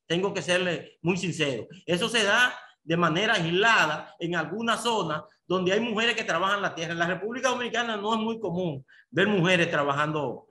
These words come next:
eh, la tierra. Ahora, nosotros tuvimos, eh, eh, desde el régimen del dictador Trujillo, un,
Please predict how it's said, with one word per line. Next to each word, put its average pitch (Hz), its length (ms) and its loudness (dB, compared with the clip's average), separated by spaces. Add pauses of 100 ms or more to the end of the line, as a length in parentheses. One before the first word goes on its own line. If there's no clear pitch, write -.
(300)
eh, 127 460 -4 (160)
la 151 220 0
tierra. 139 340 0
Ahora, 208 500 2 (540)
nosotros 269 600 4
tuvimos, 254 600 2 (680)
eh, 143 760 -2 (800)
eh, 113 280 -12
desde 135 240 -6
el 120 120 -6
régimen 165 1080 0
del 160 140 0
dictador 160 500 0
Trujillo, 190 640 -2 (140)
un, 185 520 -4